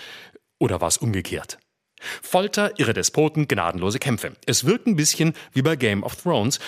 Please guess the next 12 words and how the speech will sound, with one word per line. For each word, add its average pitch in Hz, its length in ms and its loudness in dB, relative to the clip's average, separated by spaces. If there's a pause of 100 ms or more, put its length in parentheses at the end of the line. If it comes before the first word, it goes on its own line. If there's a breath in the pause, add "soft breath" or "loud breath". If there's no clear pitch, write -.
(140 loud breath)
nur 160 240 6
dass 208 240 0
dort 117 380 0
das 104 100 -2
bedrohliche 107 560 0
Heer 110 300 2 (160 loud breath)
von 147 240 0
Norden 104 360 2
nach 120 120 -2
Süden 151 340 4
gezogen 95 460 -4
ist. - 260 -2